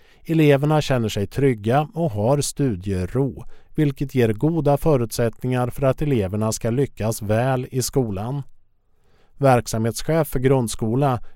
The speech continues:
Birgitta Selesny Ulvered, uttrycker sin stolthet över det målinriktade arbete som våra lärare och elever gör varje dag i våra skolor. Dessa resultat visar att vårt fokus på trygghet, stöd och en positiv lärmiljö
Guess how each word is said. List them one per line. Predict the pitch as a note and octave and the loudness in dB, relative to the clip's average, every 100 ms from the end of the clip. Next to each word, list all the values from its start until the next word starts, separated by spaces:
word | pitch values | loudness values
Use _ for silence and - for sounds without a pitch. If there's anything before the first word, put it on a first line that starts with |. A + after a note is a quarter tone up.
| - | -2
Birgitta | C#3 C3 C#3 - C#3 B2+ | 0 2 0 0 2 2
Selesny | A#2 C#3+ B2+ A2 - C3 B2 B2 | 2 0 2 0 -2 -2 -2 0
Ulvered, | D3 B2+ G#2+ A2+ C3+ C#3 G#2+ A#2 - - - | 2 2 4 2 2 2 -2 -8 -12 -16 0
uttrycker | E3 C#3 C3+ B2+ C#3+ | 0 2 0 0 0
sin | B2 C3 A#2+ | -2 -2 -2
stolthet | - F3+ D3+ G#2+ - E3+ C3+ - | -2 -2 -2 -4 -4 -2 -2 -2
över | B2 A2+ A#2+ | -4 -2 2
det | A#2 | 2
målinriktade | A#2 C#3+ A#2+ G#2+ G#2+ A2+ G#2+ - B2+ C#3+ | 2 2 2 0 0 0 -2 -2 2 4
arbete | C3 G2+ G#2+ A2 - D3 A#2+ - - - | 4 0 -2 -2 -2 -2 -2 -4 -14 -10
som | - D#3+ | -2 2
våra | C#3+ B2 | 4 4
lärare | B2 D3 C3 G#2+ A2 B2+ | 4 4 4 2 0 -2
och | C#3 C3+ | 2 2
elever | C3 B2 G2+ G#2 A#2+ | 4 2 0 0 0
gör | A2 G2+ G2+ | 2 0 0
varje | G#2+ C3 B2+ A2 C3 | 0 0 2 2 2
dag | B2 D3 D3 C3+ | 2 2 2 2
i | |
våra | C3 A#2+ F#2 | 0 0 -2
skolor. | G2 - A2+ G2+ A#2 C3+ - - - _ _ _ _ _ - - | -6 -4 -4 -4 -4 -6 -8 -16 -20 _ _ _ _ _ -20 -4
Dessa | A2+ - A#2 | -4 0 0
resultat | A#2+ A2+ C3+ B2+ C3+ B2 - | 2 0 -2 2 2 2 0
visar | C3+ A#2 B2+ | -2 0 2
att | A#2+ - | 0 0
vårt | C#3 | -4
fokus | - C#3+ D3 - C#3 | 0 -2 -2 -2 -2
på | - G2+ | -2 -6
trygghet, | - C3+ C3 A2+ C3 D3+ | 0 0 0 0 0 0
stöd | - A#2+ B2+ C#3 C3+ | -2 0 2 2 0
och | B2 | -2
en | B2 | -2
positiv | - C3 - C#3+ C#3+ C3+ | -2 -2 -2 -4 -2 0
lärmiljö | B2+ C3+ A#2 G#2 G#2 G#2+ C#3+ A#2 | 2 2 2 0 -2 -2 0 -2